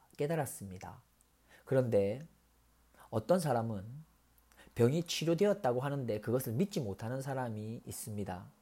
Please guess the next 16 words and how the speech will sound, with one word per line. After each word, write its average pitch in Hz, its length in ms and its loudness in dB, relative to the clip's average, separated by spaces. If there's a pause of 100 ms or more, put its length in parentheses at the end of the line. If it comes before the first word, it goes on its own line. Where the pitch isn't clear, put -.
(960)
"지금 190 260 2
당신의 143 380 2
병은 120 320 2
큰 214 180 -4
병이 202 220 2
아닙니다."라고 143 960 4
하는데 127 580 -4 (640)
본인은 135 380 0
스스로 131 400 0
자신의 123 420 -4
병이 110 240 -2
큰 - 320 -8
병이라고 131 500 0
여기는 113 280 0
사람들이 101 500 -6
있습니다. 95 580 -8